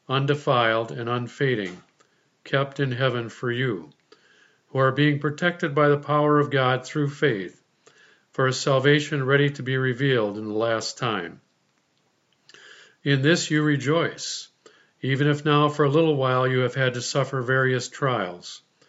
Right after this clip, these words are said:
so that the genuineness of your faith,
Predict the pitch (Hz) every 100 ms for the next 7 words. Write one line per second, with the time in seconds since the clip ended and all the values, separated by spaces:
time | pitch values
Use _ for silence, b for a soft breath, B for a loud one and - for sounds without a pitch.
0 | b b b b b - 143 139 143 143
1 | 117 147 156 180 175 165 165 151 156 139
2 | 147 147 143 120 104 98